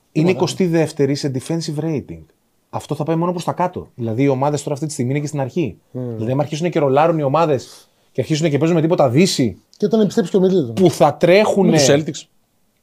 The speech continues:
Speaker 2: που θα τρέχουνε,
Speaker 1: Πάμε
Speaker 2: λες και
Speaker 1: τους
Speaker 2: δεν υπάρχει αύριο. Ποιον θα σταματήσουνε; Έτσι όπως πάνε, με αυτή, με αυτό το σκεπτικό και με αυτή την τακτική, θεωρώ ότι αυτό το πράγμα θα γίνεται μόνο χειρότερο. Όχι από θέμα θέσης απαραίτητα,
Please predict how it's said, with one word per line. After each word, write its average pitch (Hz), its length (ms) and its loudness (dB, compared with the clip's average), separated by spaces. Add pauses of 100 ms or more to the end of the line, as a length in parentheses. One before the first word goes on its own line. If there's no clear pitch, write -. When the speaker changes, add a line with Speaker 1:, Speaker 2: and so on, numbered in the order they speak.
(120)
Speaker 2:
που 147 120 -4
θα 135 140 2
τρέχουνε, 185 500 4
Speaker 1:
Πάμε 147 120 4
Speaker 2:
λες 180 120 4
και - 80 0
Speaker 1:
τους 165 80 4
Speaker 2:
δεν 185 100 4
υπάρχει 180 380 4
αύριο. 160 520 2 (400)
Ποιον 262 120 2
θα 269 60 -2
σταματήσουνε; 120 680 -2 (1040)
Έτσι 180 320 4
όπως 185 240 2
πάνε, 135 320 2
με 147 140 2
αυτή, 165 300 0
με 143 60 -2
αυτό 135 120 2
το 180 60 4
σκεπτικό 143 360 -2
και 156 120 0
με 131 60 0
αυτή 165 240 -2
την 131 600 0
τακτική, 135 640 0 (320)
θεωρώ 151 320 2
ότι 180 120 2
αυτό 175 120 -4
το 175 80 -2
πράγμα 202 540 2
θα - 140 -2
γίνεται 175 340 -2
μόνο 196 520 0 (120)
χειρότερο. 139 540 -2 (380)
Όχι 226 520 2
από 165 140 2
θέμα 151 220 2
θέσης 135 320 2
απαραίτητα, 117 580 -2